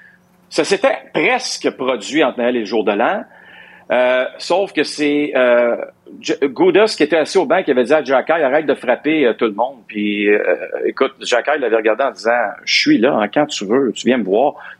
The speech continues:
Puis Goudas avait été tranquille pour le reste de la rencontre. Hier, c'est pas ça qu'on a vu nécessairement, mais je pense que, euh, ce gars-là, Radko Gudas,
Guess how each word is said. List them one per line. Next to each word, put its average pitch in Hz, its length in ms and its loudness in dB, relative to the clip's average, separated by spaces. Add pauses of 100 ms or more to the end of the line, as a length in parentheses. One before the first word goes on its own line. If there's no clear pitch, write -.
(160)
Puis 113 80 -2
Goudas 117 360 2
avait 101 160 2
été 107 120 -2
tranquille 104 400 0
pour 107 120 0
le 101 60 2
reste 104 200 0
de 110 60 4
la 107 140 -2
rencontre. 170 420 -4 (380)
Hier, 147 440 0
c'est - 160 -10
pas 127 80 -2
ça 147 160 -2
qu'on 131 160 0
a 127 60 4
vu 120 120 -2
nécessairement, 120 720 -2 (500)
mais 110 180 2
je - 100 -4
pense 147 300 -4
que, 123 120 0
euh, 92 280 0
ce 110 200 -2
gars-là, 131 460 0
Radko 120 300 0
Gudas, 117 640 -2